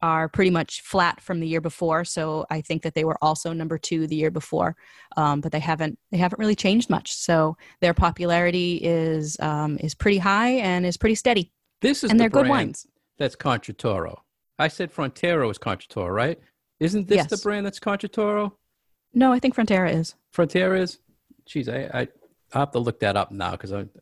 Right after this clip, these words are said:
Speaker 2: I confuse myself what's, what's what on these, on these two Chilean lines. But I know this brand does have much higher end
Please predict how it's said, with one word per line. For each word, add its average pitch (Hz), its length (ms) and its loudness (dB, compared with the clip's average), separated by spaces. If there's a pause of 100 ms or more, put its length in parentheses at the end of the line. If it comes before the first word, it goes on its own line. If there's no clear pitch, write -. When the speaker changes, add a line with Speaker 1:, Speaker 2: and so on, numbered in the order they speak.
(120)
Speaker 2:
I 113 120 -10
confuse 113 420 -10
myself 101 480 -2
what's, - 400 -6
what's - 260 -6
what 101 320 0
on 95 140 0
these, 92 300 -6
on 95 120 -6
these 92 160 -6
two 104 200 -4
Chilean 95 560 -2 (500)
lines. 101 380 0
But 131 100 2
I 139 120 2
know 165 200 6
this 151 340 2 (200)
brand 117 460 2
does 123 280 2
have 110 400 0 (160)
much 113 300 -6
higher 123 420 0
end 107 380 -8